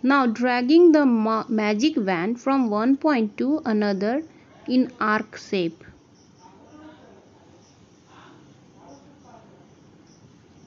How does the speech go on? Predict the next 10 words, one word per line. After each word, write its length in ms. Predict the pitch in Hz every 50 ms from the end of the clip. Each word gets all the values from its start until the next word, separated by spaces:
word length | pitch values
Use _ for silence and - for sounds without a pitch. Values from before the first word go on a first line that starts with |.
| -
Arc 360 | - - 233 254 277 285 285 294
means 520 | 285 285 302 330 381 440 - - - - - -
a 80 | - 226 - - -
curved 480 | - 269 277 294 311 277 262 - 240 226
line, 500 | 226 214 208 214 240 302 403 466 427 - - - - - - - - - - - - - - - - - - - - - - - - - - - - - - - - 285 - - - - - - - - -
a 80 | 220 208
part 400 | - - 226 208 208 208 208 226
of 180 | 226 220 -
a 80 | 240 262
circle. 680 | 254 - - 311 302 285 285 - - 214 180 151 185